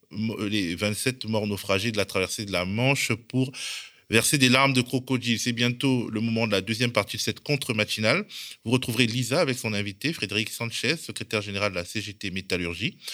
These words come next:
Ensemble, ils parleront des destructions d'emplois, euh, des délocalisations et des licenciements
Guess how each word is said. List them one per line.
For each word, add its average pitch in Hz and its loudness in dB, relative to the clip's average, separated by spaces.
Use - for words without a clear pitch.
Ensemble, 165 2
ils 117 4
parleront 104 4
des 113 0
destructions 98 -6
d'emplois, 80 -4
euh, 101 2
des 104 0
délocalisations 117 4
et - 4
des 113 2
licenciements 127 -2